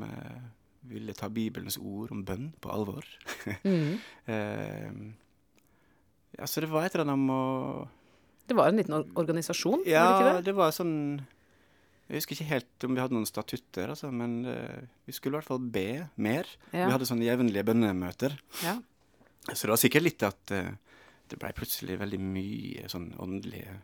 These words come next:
Speaker 1: greier. Jeg var med i den der B-gjengen, og jeg gikk rundt og tenkte på de der, eh, helvetesteoriene, og, ehm,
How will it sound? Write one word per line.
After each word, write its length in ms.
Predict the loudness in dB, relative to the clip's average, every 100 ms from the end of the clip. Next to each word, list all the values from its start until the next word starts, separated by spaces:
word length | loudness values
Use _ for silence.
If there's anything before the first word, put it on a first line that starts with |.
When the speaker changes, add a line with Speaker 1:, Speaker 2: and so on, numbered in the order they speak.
| _ -12
Speaker 1:
greier. 480 | -4 -4 -4 -8 -12
Jeg 120 | -6
var 120 | -4
med 160 | -4 -6
i 40 |
den 120 | -8
der 100 | -10 -6
B-gjengen, 580 | -6 -4 -8 -8 -10 -12
og 40 | -16 -20 -20 -20 -20 _
jeg 120 | -18 -16
gikk 120 | -14
rundt 120 | -14
og 80 | -10
tenkte 320 | -10 -10 -14
på 160 | -14 -12
de 80 | -12
der, 220 | -14 -14
eh, 280 | -16 -16 -14 -14
helvetesteoriene, 1000 | -12 -12 -12 -10 -8 -6 -4 -6 -6 -8
og, 100 | -12 -18 -20 -20 -20 -20 _
ehm, 460 | -12 -10 -12 -14